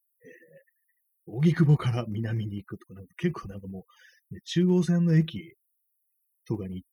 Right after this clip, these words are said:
て、まずそっから、そこまで行って、なんかひたすら南下して、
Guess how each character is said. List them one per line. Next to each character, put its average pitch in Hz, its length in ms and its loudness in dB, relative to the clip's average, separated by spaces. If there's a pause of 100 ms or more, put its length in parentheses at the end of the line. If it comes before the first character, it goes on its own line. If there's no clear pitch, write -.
(100)
て、 - 100 -2
ま 156 140 2
ず 123 80 -4
そ - 200 -10
っ - 20 -20
か - 140 -4
ら、 135 60 -2
そ 147 120 -2
こ 160 60 4
ま 170 100 6
で 135 60 2
行 92 100 -6
っ - 40 -20 (200)
て、 107 320 0 (160)
な 95 80 -10
ん - 20 -16
か 160 100 -20 (360)
ひ - 100 -20
た 139 80 -6
す - 60 -6
ら 131 60 0
南 139 220 2
下 - 140 0
し - 140 -6
て、 151 260 0